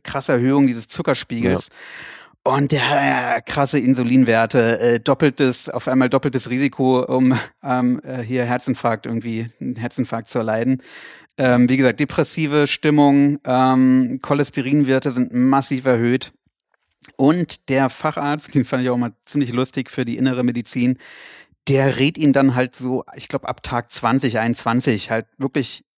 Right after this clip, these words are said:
Speaker 1: ab, das
Speaker 2: Mhm.
Speaker 1: weiter zu forcieren, weil seine Leberwerte krass in den Keller gerasselt sind und, ähm, ja, ihm die halt wirklich Sorge, Sorge bereiten.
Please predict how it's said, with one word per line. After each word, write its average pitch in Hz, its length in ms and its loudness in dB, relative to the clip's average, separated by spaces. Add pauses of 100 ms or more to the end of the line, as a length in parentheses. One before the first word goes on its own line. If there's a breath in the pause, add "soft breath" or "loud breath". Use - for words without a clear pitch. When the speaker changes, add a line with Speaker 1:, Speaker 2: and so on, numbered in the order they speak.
(120)
Speaker 1:
ab, - 140 -2 (360)
das 87 160 -6
Speaker 2:
Mhm. - 60 -6
Speaker 1:
weiter 143 240 2
zu - 140 -12
forcieren, 135 540 -2 (480 soft breath)
weil 117 680 0 (560)
seine 120 540 0
Leberwerte 117 600 0 (1200)
krass 143 280 -4
in - 80 -4
den 131 60 -6
Keller 170 420 -2 (140)
gerasselt 156 560 -4
sind 156 480 -6 (140)
und, 131 760 0
ähm, 123 640 -2 (140)
ja, 113 320 -4 (800)
ihm 127 160 0
die 127 140 0
halt 120 140 -4
wirklich 123 240 -6
Sorge, 131 380 -2
Sorge 127 240 0
bereiten. 143 500 -4